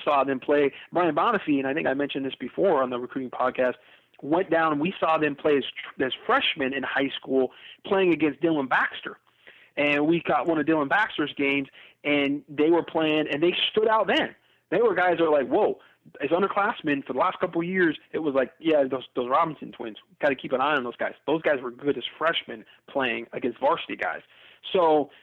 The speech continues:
they've been there for a while, but it, it's always been, you know, there's been some question about grades. That's also been an issue, but mostly it's all been about basketball,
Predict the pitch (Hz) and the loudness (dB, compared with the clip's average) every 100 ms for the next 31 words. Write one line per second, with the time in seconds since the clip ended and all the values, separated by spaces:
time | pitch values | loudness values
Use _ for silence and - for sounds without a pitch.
0 | - 214 202 214 180 156 151 165 135 127 | 0 2 2 2 2 2 2 2 2 0
1 | 143 160 143 175 165 131 156 151 143 - | 0 -2 2 4 2 2 0 2 0 -6
2 | _ _ 151 131 120 - 131 117 131 120 | _ _ 0 2 0 0 -6 -6 -8 -6
3 | 123 143 120 127 117 113 - 127 147 170 | -4 -2 -2 -2 -2 -2 -2 0 2 2
4 | - 127 120 131 135 156 156 156 147 160 | 0 -6 0 0 0 -2 -2 0 -2 -2
5 | 156 - - 131 147 185 214 143 131 117 | -4 -6 -4 -2 2 0 0 0 0 -2
6 | - - - 156 175 170 151 143 - 127 | -10 -12 -2 2 2 2 2 2 0 0
7 | 123 - 123 123 123 | 0 -2 0 2 2